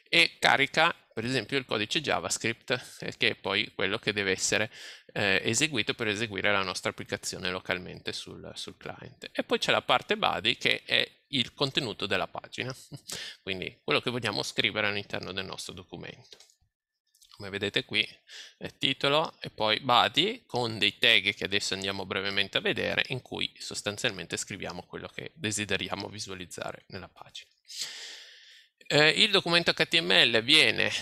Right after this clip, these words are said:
eh, parsificato dal browser nel momento in cui viene ricevuto dal server, viene caricato, parsificato, cosa vuol dire? Viene, eh, ehm, rappresentato sotto forma di una struttura dati,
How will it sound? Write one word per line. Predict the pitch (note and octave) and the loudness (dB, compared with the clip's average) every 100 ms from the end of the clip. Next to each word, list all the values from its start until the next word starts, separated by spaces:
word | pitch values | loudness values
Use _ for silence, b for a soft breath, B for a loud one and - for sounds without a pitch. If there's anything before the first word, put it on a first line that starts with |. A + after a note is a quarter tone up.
| B | B
eh, | C3+ | -6
parsificato | - - - - B2 B2+ - C3 A2+ | 0 0 0 -4 -2 0 2 2 2
dal | G#2 G#2 | 0 0
browser | A#2+ A2+ A2 A#2 C3+ | 4 6 6 4 2
nel | D#3 A2+ | 2 0
momento | G#2+ B2 A#2+ | 0 -2 -2
in | G#2+ | -6
cui | A2+ | -4
viene | G#2 G2+ | -2 0
ricevuto | G2+ G#2+ - A2 - | 0 -2 -4 -6 -2
dal | A2+ D3 | 2 4
server, | - B2+ A#2 B2 C3+ F#3+ - | 4 4 4 2 0 -2 -6
viene | - A2+ G2 | -2 0 0
caricato, | - A#2 C#3 - G2+ - D#3 - _ | 2 0 2 2 2 2 -4 -6 _
parsificato, | A2+ - - F#2+ - - A#2 - | 0 0 -4 -6 -4 0 0 0
cosa | B2 - G#2+ | -8 -10 -6
vuol | G#2 G2 | -6 -2
dire? | G2 F#2 D2+ | 0 0 0
Viene, | G#2+ B2 C3+ C3 - - | 2 4 6 4 2 -2
eh, | A#2+ A2 | 0 0
ehm, | - A2 G#2+ G2+ G2+ | 4 4 6 2 -2
rappresentato | F#2+ C3+ - E3+ F#3+ D#3+ F3+ | 0 0 2 0 2 2 2
sotto | - - B2 | -2 -2 -4
forma | C#3 A2+ | -2 0
di | G#2 | -2
una | A2+ | -2
struttura | A2+ - D3 - G#3+ | -4 -6 -8 -2 0
dati, | A#2+ D2+ - | 0 -2 -4